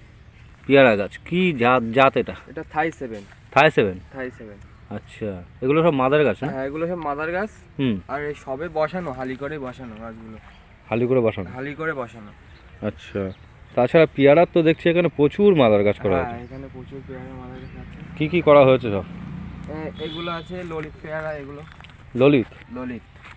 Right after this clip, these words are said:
Speaker 2: ললিত পেয়ারা এগুলো।
Speaker 1: মানে যেটা লাল পেয়ারা?
Speaker 2: হ্যাঁ, লাল। এদিকে আছে থাই সেভেন আছে আপনার, এদিকে।
Speaker 1: থাই সেভেন?
Speaker 2: থাই সেভেন।
Speaker 1: এগুলো কি রয়েছে?
Speaker 2: এগুলো হচ্ছে রেড ডায়মন্ড।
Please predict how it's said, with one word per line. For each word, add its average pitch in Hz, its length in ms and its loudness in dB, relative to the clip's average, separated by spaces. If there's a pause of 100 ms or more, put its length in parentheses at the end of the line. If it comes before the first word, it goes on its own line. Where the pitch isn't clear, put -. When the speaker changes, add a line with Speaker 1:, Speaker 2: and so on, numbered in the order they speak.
(560)
Speaker 2:
ললিত 131 260 -6
পেয়ারা 131 280 -6
এগুলো। 127 280 -8 (360)
Speaker 1:
মানে 123 180 0
যেটা 127 440 4
লাল 123 300 2
পেয়ারা? 113 260 -4
Speaker 2:
হ্যাঁ, 123 300 -8
লাল। 117 320 -8 (400)
এদিকে 147 380 -8
আছে 147 300 -8
থাই 143 260 -8
সেভেন 143 260 -10
আছে 143 400 -12
আপনার, 131 260 -14 (280)
এদিকে। 127 300 -18 (320)
Speaker 1:
থাই 139 200 6
সেভেন? 101 180 -6 (200)
Speaker 2:
থাই 127 240 -8
সেভেন। 127 320 -16 (1400)
Speaker 1:
এগুলো 143 260 2
কি 151 160 -2
রয়েছে? 113 260 0 (680)
Speaker 2:
এগুলো 147 220 -10
হচ্ছে 151 220 -12
রেড 135 220 -8
ডায়মন্ড। 104 360 -10